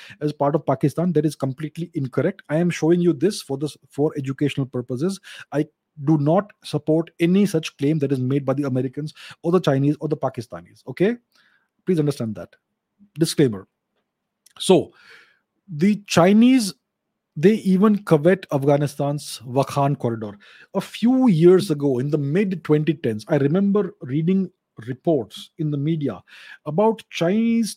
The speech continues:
troops encroaching into the Wakhan corridor illegally. That is during the time of the Karzai, Hamid Kar-, um, was it Karzai or was, who was the next guy? Uh, these Afghan presidents, they come and go. Uh,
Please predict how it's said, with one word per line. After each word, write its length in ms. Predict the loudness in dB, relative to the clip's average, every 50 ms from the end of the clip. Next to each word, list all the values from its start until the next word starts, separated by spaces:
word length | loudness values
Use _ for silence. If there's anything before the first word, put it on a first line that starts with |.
| _ _ -4
troops 420 | 2 2 2 2 0 -4 -10 -12 _ -2
encroaching 880 | 0 0 0 -2 -4 -2 0 0 2 2 0 0 2 2 2 0 0 -2
into 260 | -2 -2 -2 -2 -2
the 100 | -2 -2
Wakhan 480 | -2 -2 -2 -4 -4 -4 -4 -4 -4 -4
corridor 420 | -4 -2 -2 -2 -4 -6 -8 -12 -12 _ _ _
illegally. 600 | -2 0 0 2 0 0 -2 -4 -8 -10 -14 -20 _ _ _ _ _ -20 -20 -20 -20 -6 _
That 160 | -2 0 0
is 160 | 0 0 0
during 300 | 2 2 4 4 2 2
the 120 | 2 0 -2
time 320 | 0 0 0 0 0 0
of 140 | -2 -4 -2
the 100 | -4 -2
Karzai, 720 | 0 2 4 4 4 4 4 4 4 4 2 0 -2 -6
Hamid 380 | -6 -2 2 4 4 4 2 2
Kar-, 240 | 0 0 0 0 -2 -6 -6
um, 260 | -6 -6 -6 -6 -10 -16 _ _ _ _ _ _ _ _ _ _ _ _ _ _ _ _ _ _ _
was 160 | -6 -6 -4
it 160 | -6 -6 -6
Karzai 500 | -2 0 0 0 0 0 -2 -2 -2 -2
or 100 | -4 -4
was, 180 | -2 -2 -4 -4
who 80 | -4 -6
was 280 | -6 -4 -4 -4 -2
the 60 | -2
next 200 | -2 -4 -4 -6
guy? 260 | -8 -10 -10 -10 -12 -18 _ _ _ _ _ _ _ _ _ _ _ _ _ _ _ _ _ _ _ _ _ _ _ _ _ _ _ _
Uh, 200 | -2 0 0 2
these 200 | 2 2 2 2
Afghan 320 | 2 0 0 0 -2 0 0
presidents, 360 | 0 -2 -2 -2 -4 -4 -4
they 60 | -8
come 240 | -8 -6 -6 -6 -6
and 160 | -6 -6 -4
go. 260 | -2 -2 -2 -2 -4 -6 -4
Uh, 160 | -4 -4